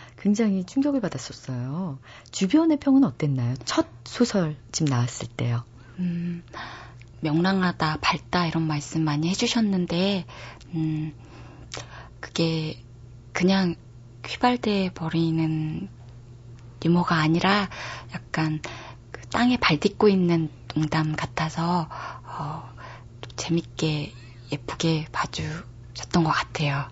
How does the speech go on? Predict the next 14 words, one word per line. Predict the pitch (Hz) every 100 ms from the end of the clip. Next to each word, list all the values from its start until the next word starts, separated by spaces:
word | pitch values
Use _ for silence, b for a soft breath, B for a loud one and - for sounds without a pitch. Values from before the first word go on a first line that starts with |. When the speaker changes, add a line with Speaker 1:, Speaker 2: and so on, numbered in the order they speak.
| 226 170
Speaker 1:
네, | 170
Speaker 2:
네. | 151 147 147 143 131 B B B B -
Speaker 1:
맞습니다. | 151 - 151 131 120 127 B B B B -
음, | 160 151 147 147 147 139 - B B B - - -
그 | - 147
농담이 | 185 226 285 277 262 226
농담으로 | 175 190 233 226 220 208 202 180 175 208 170 131 - - -
기능을 | - 202 208 202 190
제대로 | 185 - 165 226 214
하려면 | 208 254 277 285 202 135 147 151
그 |
농담을 | 165 151 180 240 226
바치고 | - - - 240 233
있는 | 180 165 220 330